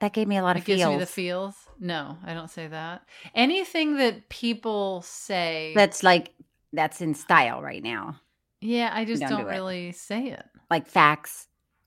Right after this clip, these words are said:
Speaker 1: When somebody <laughs> says, when some, I know all these 'cause of
Speaker 2: Facts?
Speaker 1: Yeah, so if you say, uh, d-,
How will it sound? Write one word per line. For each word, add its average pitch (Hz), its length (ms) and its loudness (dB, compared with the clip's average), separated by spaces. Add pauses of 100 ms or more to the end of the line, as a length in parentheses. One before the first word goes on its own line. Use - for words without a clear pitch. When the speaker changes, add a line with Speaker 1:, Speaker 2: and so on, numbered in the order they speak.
Speaker 1:
When 240 180 0
somebody - 340 -2
<laughs> - 120 -10
says, - 420 -14 (520)
when 339 160 6
some, 311 200 8 (100)
I 359 120 8
know 359 180 10
all 247 100 10
these 202 220 2
'cause 175 160 -6
of 170 60 -6
Speaker 2:
Facts? 175 680 -4
Speaker 1:
Yeah, 302 280 6
so 262 200 4
if 247 160 2
you 285 160 -2
say, 240 380 4
uh, 233 320 8
d-, - 260 -4